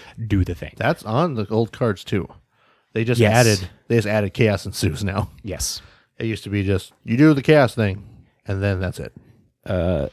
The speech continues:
Speaker 1: then you got things like, uh, the, the Will of the Planeswalkers, which
Speaker 2: These
Speaker 1: is
Speaker 2: are really cool cards.
Speaker 1: Yes.
Speaker 2: I'm
Speaker 1: Uh,
Speaker 2: excited about these.
Speaker 1: Path of the Pyromancer, four red, sorcery, discard all the cards in your hand,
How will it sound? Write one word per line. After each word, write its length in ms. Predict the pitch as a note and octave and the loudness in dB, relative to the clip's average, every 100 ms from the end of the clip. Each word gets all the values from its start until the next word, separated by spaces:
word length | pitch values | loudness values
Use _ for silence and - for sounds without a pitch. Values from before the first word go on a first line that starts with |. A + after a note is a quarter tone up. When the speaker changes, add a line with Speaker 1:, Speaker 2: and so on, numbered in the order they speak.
| _ _ _ _ - | _ _ _ _ -4
Speaker 1:
then 180 | A2 | 0
you 80 | G2+ | 2
got 180 | G2 F#2+ | 2 2
things 380 | - G2+ F#2+ F#2 | 0 -2 -2 0
like, 380 | F#2+ F2+ E2+ - | 0 0 -2 -6
uh, 260 | G2+ F2 E2 - | -2 0 -2 -6
the, 520 | A#2 G#2+ G#2+ F#2+ F#2 | -10 -2 2 2 0
the 80 | F2+ | -2
Will 260 | F2+ A2+ A2+ | 0 0 0
of 60 | |
the 80 | G2 | -4
Planeswalkers, 800 | - G2+ F#2 F#2 F2+ - F#2 F2+ | -6 -6 -4 -4 -4 -4 -2 -2
which 280 | F#2 F2+ - - | -4 -4 -6 2
Speaker 2:
These 220 | D3 C#3+ | 4 6
Speaker 1:
is 0 | |
Speaker 2:
are 160 | B2 A2+ | 6 6
really 200 | G#2+ G2 | 4 2
cool 240 | G#2 F2+ | -2 -4
cards. 500 | - E2 - - - _ | -4 -8 -8 -18 -20 _
Speaker 1:
Yes. 420 | - D#2+ - - | -10 -6 -6 -8
Speaker 2:
I'm 160 | - A#2+ | -2 2
Speaker 1:
Uh, 20 | |
Speaker 2:
excited 300 | G2+ - G2+ | 2 2 0
about 180 | F#2 F2 | 0 -8
these. 140 | - | -4
Speaker 1:
Path 200 | - A2 | -2 -2
of 80 | A2 | -6
the 60 | G#2 | -4
Pyromancer, 720 | A#2 G2+ G2+ G2+ G2 G#2+ G2 | 0 2 2 0 0 0 -2
four 460 | - - G2+ G#2 F#2+ | -4 -4 0 2 2
red, 320 | F#2+ F#2+ F#2+ | 2 0 0
sorcery, 500 | - F#2 F2+ - F2+ | -2 -2 -2 -2 -4
discard 380 | E2+ F#2+ - F#2 | -4 -6 -2 -2
all 120 | F2+ | -2
the 40 | F2+ | -4
cards 300 | F2+ F2 - | -6 -6 -8
in 60 | |
your 100 | C#2+ | -8
hand, 300 | - C3+ C3 | -2 0 -2